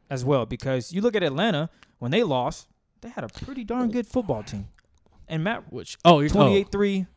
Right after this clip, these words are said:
Speaker 1: that, the debacle.
Speaker 2: Yeah, yeah,
Speaker 1: They had a
Speaker 2: 2016 season.
Speaker 1: solid, they had a solid team. I mean, you <laughs>
Speaker 2: Well, I, th-, I think, so this, this is why I bring up those other positions, right? Like, was, was the argument against paying Aaron Donald what they're paying him,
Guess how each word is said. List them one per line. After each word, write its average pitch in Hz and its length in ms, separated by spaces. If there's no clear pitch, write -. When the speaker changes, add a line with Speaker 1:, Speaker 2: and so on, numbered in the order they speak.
Speaker 1:
that, 156 280
the 147 100
debacle. 151 300
Speaker 2:
Yeah, 147 80
yeah, 135 60
Speaker 1:
They 120 80
had 101 100
a - 40
Speaker 2:
2016 262 500
season. 196 120
Speaker 1:
solid, 262 340
they 285 80
had 320 100
a 240 40
solid 254 380
team. 170 380
I 190 100
mean, 214 180
you 233 260
<laughs> - 360
Speaker 2:
Well, 170 220
I, 156 80
th-, - 140
I 143 80
think, - 480
so 147 200
this, 165 200
this 175 280
is 190 40
why 160 100
I 127 40
bring 139 160
up 127 80
those 110 140
other 131 200
positions, 101 600
right? 107 200
Like, 104 220
was, 139 420
was 160 240
the 143 80
argument 165 400
against 151 300
paying 151 340
Aaron 143 240
Donald 143 340
what 139 140
they're 139 120
paying 143 300
him, 147 320